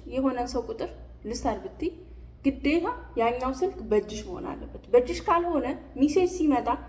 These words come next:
ያንን ሚሴጅ ማስገባት አለብሽ። ኮከብ ሃያ ሁለት መሰላል አድርገሽ ቁጥሩን ካስገባሽ በኋላ መሰላል አድርገሽ ስትደውይ ለመጥለፍ እንደዛ ስታረጊ ሚሴጅ ይመጣል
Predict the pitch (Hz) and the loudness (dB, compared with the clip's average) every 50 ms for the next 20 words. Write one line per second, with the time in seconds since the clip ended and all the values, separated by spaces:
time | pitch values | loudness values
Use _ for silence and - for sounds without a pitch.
0 | - - 233 240 202 214 254 262 277 285 277 262 247 240 247 269 247 220 220 220 | -6 -4 -4 -4 0 4 4 6 6 6 4 2 0 -4 -6 -6 -6 -4 -2 -2
1 | 220 - - 196 180 - 185 190 - - 160 165 160 - - - - - - - | -4 -4 -6 -8 -8 -6 -8 -8 -8 -10 -10 -10 -10 -12 -12 -14 -16 -16 -16 -18
2 | - - - - - - - - - - - - - - - - - - - - | -18 -20 -20 -20 -20 -20 -18 -18 -20 -20 -20 -20 -20 -20 -18 -18 -8 -6 -6 -4
3 | 226 - 247 262 277 277 247 240 220 220 220 185 185 185 185 - - - 208 214 | 0 2 2 4 4 4 4 4 2 2 0 0 0 -2 -2 -4 -8 -6 -6 -6
4 | 214 - 220 214 202 190 185 170 180 180 170 185 196 - - - - 240 240 247 | -4 -2 -4 -2 -2 -2 0 0 0 -2 -2 -6 -8 -10 -10 -6 -4 -2 -2 -2
5 | 247 233 220 - - - 185 185 196 214 202 202 208 196 190 190 185 190 202 208 | -4 -6 -8 -6 -6 -8 -6 -4 -4 -6 -6 -6 -6 -4 -4 -2 -2 -4 -4 -4
6 | 214 240 240 240 240 233 226 220 - 220 226 - - - - 262 262 247 233 233 | -2 0 2 2 2 2 2 0 -2 -6 -8 -8 -10 -8 -2 0 2 2 2 2
7 | 202 202 196 208 262 349 - 285 226 226 240 233 233 220 226 180 175 170 180 240 | 0 -2 -2 -2 -2 -4 -2 4 6 6 8 6 4 0 0 -2 -2 0 0 -2
8 | - - - - - - - - - - - - - - - - - - - - | -4 -6 -10 -16 -18 -20 -20 -20 -20 -20 -18 -20 -20 -20 -20 -20 -20 -20 -18 -18
9 | - - - - - - - - - - - - - 214 208 226 226 226 269 294 | -18 -20 -20 -20 -20 -20 -20 -18 -18 -20 -16 -10 -8 -4 0 2 2 4 4 2
10 | 285 - - - 262 226 202 180 180 214 269 349 - - - 208 220 233 - 494 | 0 0 0 0 0 0 0 -2 -4 -4 -4 -6 -6 -6 -4 -4 -2 -2 -2 -2
11 | 226 202 - - 180 180 170 156 160 156 - - | -2 -2 -2 -4 -4 -4 -4 -6 -6 -10 -12 -12